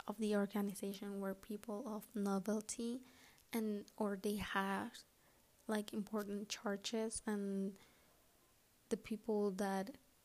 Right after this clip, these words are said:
have influence or money, like politicians and that stuff. So basically, you know, the important people started to be related to the association.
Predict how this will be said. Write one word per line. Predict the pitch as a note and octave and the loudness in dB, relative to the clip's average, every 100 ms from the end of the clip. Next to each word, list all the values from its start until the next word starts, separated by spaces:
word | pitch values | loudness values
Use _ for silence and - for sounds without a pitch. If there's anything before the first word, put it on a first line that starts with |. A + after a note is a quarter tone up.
| - - - _ - - - - | -20 -20 -20 _ -20 -20 -8 -2
have | A3 G#3 - - - - _ | 2 0 -2 -20 -20 -20 _
influence | A#3 A#3 - G#3+ G3+ G3+ | 0 0 0 -2 0 2
or | G3 | 2
money, | G3 G3+ G3 F#3+ | 2 2 2 2
like | F#3+ F#3 - | 2 0 -2
politicians | A3 G3+ F#3+ G3 G3+ F#3+ F#3 F#3 - - - - - - - - - - | 0 2 2 0 0 0 0 -2 -8 -14 -20 -20 -20 -20 -18 -16 -16 0
and | G#3+ G3 F#3 | 4 4 4
that | F#3 F3+ | 2 2
stuff. | - - G3 A#3+ - - - - - - - | 0 2 -2 -2 -10 -16 -16 -18 -20 -12 -2
So | - - G3+ G3 G3 F#3+ F#3 - - - | 0 4 4 4 4 2 0 -6 -8 -2
basically, | A3 - - A#3 G#3 | 0 0 0 2 4
you | G3+ | 4
know, | F#3+ F#3 - - | 2 0 -2 -4
the | G#3 G3+ G3 G3 - _ - | -2 0 0 -2 -8 _ -4
important | G#3 - - G#3 G#3 | -4 -2 0 0 0
people | - G#3 - G3+ G3+ | -2 -2 0 2 4
started | G#3 - G3 G3 F#3+ - | 2 4 2 2 0 -2
to | G3 | -4
be | G#3 F#3+ | 0 0
related | G3 G3 G3 G3 G3 G#3 | 2 2 0 0 0 -2
to | - F#3+ | -2 0
the | G3+ A#3+ | 0 0
association. | F#3+ - G3+ G#3 G3+ F#3 - A#3 | 0 -2 -2 2 2 2 0 -4